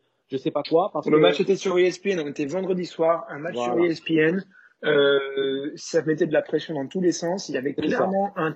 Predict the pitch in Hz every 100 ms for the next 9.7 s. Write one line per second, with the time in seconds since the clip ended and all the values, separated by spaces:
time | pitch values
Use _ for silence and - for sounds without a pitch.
0 | - 180 160 - 185 175 143 151 147 151
1 | 233 _ _ _ _ 160 135 180 170 185
2 | 190 233 247 180 160 160 - 214 294 220
3 | 208 - - 160 - 202 170 156 190 196
4 | 190 208 196 190 165 160 160 160 156 175
5 | 139 - - _ _ _ - 160 170 185
6 | 202 185 180 170 190 175 254 185 214 -
7 | - _ - 208 202 147 - 208 208 220
8 | 180 185 180 180 185 165 160 156 160 156
9 | 160 170 - 156 156 254